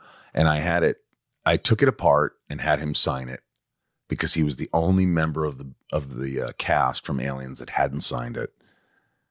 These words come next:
And Michael Biehn signed it. Uh, I feel like we're buddies now. We text each other. Um, I just like how raw and real he is and just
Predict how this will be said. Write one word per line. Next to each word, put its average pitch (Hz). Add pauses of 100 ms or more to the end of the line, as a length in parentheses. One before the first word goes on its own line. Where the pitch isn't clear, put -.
(320)
And 67
Michael 62
Biehn 71 (120)
signed -
it. - (920)
Uh, 85 (180)
I 87
feel 170
like 190
we're 107
buddies 104
now. 53 (220)
We 82
text -
each 98
other. 113 (460)
Um, 71 (1500)
I 101
just 135
like 147
how 95
raw 90
and 73
real 101
he 107
is 110
and 69
just -